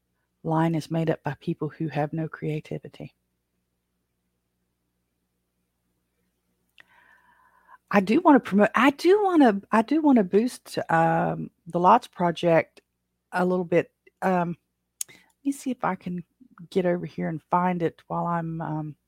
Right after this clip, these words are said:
sitting here with you guys. There, he, it's a gr-, he had a great interview that he posted just last night,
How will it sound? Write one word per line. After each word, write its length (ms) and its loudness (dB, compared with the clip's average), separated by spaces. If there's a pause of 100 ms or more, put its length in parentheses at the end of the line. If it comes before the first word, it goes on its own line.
(2500)
sitting 400 0
here 220 4
with 240 0
you 180 2
guys. 600 2 (280)
There, 360 8
he, 280 -10
it's 240 0
a 120 6
gr-, 180 -10
he 240 -2
had 180 2
a 220 -2
great 380 0
interview 460 -4
that 140 -2
he 140 -8
posted 580 -6
just 400 -10
last 420 0
night, 580 -4